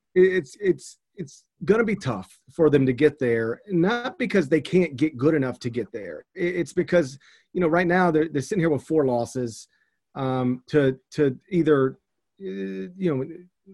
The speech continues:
okay or, you know, mediocre opponents. And the problem in this league, like, it sort of cuts both ways. If they were in the Big Ten right now, they'd get eaten up.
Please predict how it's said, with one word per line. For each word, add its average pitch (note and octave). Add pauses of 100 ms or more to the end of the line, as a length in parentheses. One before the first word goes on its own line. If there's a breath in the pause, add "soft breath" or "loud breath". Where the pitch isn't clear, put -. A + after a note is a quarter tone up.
(200)
okay D#3 (480)
or, C3 (200)
you E3+
know, B2 (300)
mediocre D3
opponents. -
And D3 (440 soft breath)
the D3+
problem F#3+
in D3
this C#3
league, D3+ (640)
like, F#3+
it G#3+
sort A#3+
of -
cuts G3+
both E3+
ways. D#3
If D3
they C4+
were C4
in G3+
the D#3+
Big D3
Ten F#3+
right C3
now, B2
they'd D3
get D3
eaten D#3+
up. C3